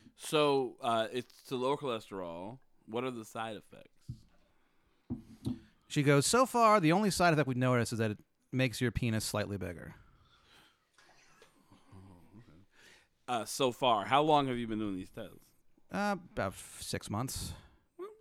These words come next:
Speaker 2: give or take, you know?
Speaker 1: uh, yeah, that's
Speaker 2: She goes, "It's testing season."
Speaker 1: <laughs>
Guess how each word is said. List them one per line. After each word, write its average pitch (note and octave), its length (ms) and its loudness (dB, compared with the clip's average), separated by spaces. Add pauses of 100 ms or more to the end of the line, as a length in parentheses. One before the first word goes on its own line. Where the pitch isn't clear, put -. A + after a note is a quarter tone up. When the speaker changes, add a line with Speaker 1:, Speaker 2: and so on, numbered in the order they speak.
(200)
Speaker 2:
give - 160 -10
or - 40 -10
take, - 360 -8
you G#2 80 -6
know? A2 120 -6
Speaker 1:
uh, D#3 40 -8 (180)
yeah, E4 80 -12 (340)
that's D4 120 -20 (260)
Speaker 2:
She B3+ 80 -14
goes, B2 120 -4
"It's D#3 100 -6
testing G#2 420 -2
season." A#2+ 440 -6 (260)
Speaker 1:
<laughs> D#3 100 0